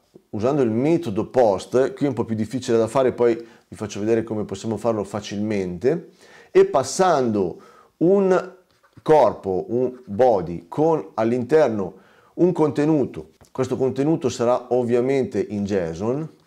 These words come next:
in un formato che sarà descritto da qualche parte sul server,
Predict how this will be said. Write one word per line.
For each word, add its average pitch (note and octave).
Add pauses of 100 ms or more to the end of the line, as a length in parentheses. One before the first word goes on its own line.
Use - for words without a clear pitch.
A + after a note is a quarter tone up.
(200)
in C#3+
un D#3
formato C3+ (180)
che -
sarà A#2+
descritto A#2+
da A2+
qualche A2
parte G#2
sul B2
server, A#2